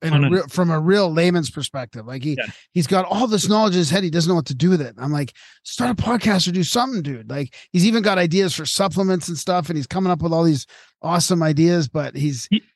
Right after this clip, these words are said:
Speaker 2: he needs
Speaker 1: he's
Speaker 2: to reach out to me. I've bugged every single one of my friends into starting a podcast. So
Speaker 1: Yeah,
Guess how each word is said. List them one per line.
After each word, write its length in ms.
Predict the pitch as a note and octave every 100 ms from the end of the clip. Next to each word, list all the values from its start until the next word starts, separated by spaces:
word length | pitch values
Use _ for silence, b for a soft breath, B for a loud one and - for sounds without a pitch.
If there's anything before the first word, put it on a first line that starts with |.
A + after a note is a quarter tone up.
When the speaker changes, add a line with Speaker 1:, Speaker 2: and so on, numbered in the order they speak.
| -
Speaker 2:
he 160 | F#3+
needs 160 | G#3+ D#3+
Speaker 1:
he's 60 | F3+
Speaker 2:
to 60 |
reach 220 | G3 F#3
out 160 | F#3+ F#3
to 80 | D#3+
me. 80 | C#3
I've 220 | D3+ C3+
bugged 320 | D#3 D#3+ D#3
every 260 | D#3+ D3+ C#3+
single 280 | - C#3+ C3+
one 100 | C3+
of 60 |
my 100 | C3
friends 360 | A#2+ C3+ B2+ A#2
into 140 | A2
starting 320 | - B2 A#2 G#2+
a 20 |
podcast. 480 | B2 A#2 G#2+ G2 G2
So 240 | - G2+ B B B - A3
Speaker 1:
Yeah, 360 | D3+ D#3+ D#3